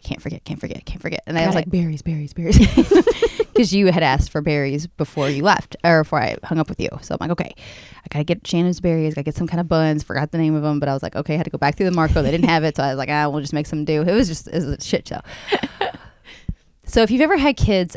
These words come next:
Speaker 1: at a grocery store, they kinda go ahead of you and pick out some stuff that they really want, right? And they'll yell across the store, like,
Speaker 2: <laughs>
Speaker 1: "Mom, can I get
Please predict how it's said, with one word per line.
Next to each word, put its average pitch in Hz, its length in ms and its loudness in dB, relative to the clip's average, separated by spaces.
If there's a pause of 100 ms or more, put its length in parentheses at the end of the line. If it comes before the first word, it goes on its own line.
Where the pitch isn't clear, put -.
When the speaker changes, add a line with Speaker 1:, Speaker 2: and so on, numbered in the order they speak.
Speaker 1:
at 160 120 4
a 151 40 0
grocery 151 320 -2
store, 143 240 0
they 190 140 4
kinda 214 320 2
go 175 160 4
ahead 240 260 2
of 180 120 0
you 151 160 0
and 156 120 0
pick 160 200 -2
out 151 160 0
some 143 180 -2
stuff - 200 -6
that - 120 -10
they 170 160 2
really 131 220 -4
want, - 320 -6
right? 180 400 0
And 190 160 0
they'll 196 80 6
yell 190 400 6
across 151 320 0
the - 100 -10
store, 214 520 2 (220)
like, 196 180 6
Speaker 2:
<laughs> - 20 8
Speaker 1:
"Mom, 480 840 4
can 370 140 -10
I - 160 -12
get 466 220 -10